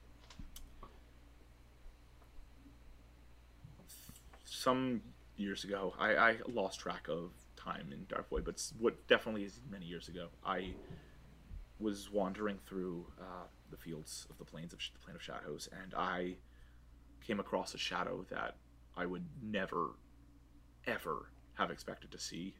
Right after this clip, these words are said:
outside of Nowhere, but it was there, and I, I know the shadows outside of Nowhere are a lot more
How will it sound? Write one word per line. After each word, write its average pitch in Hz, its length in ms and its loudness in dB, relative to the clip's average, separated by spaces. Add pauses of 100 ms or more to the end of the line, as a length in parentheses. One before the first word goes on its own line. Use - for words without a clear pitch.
(140)
outside - 340 -2
of - 120 -10
Nowhere, 62 360 -6 (140)
but 82 240 -2 (1160)
it 104 80 0
was 98 160 0
there, 95 220 10
and 95 380 2
I, 107 300 4
I 113 40 8
know 110 140 6
the 113 60 2
shadows 104 360 8
outside 98 240 2
of 92 60 -4
Nowhere 98 340 8
are 98 160 6
a 92 60 2
lot 90 220 -2
more 90 160 0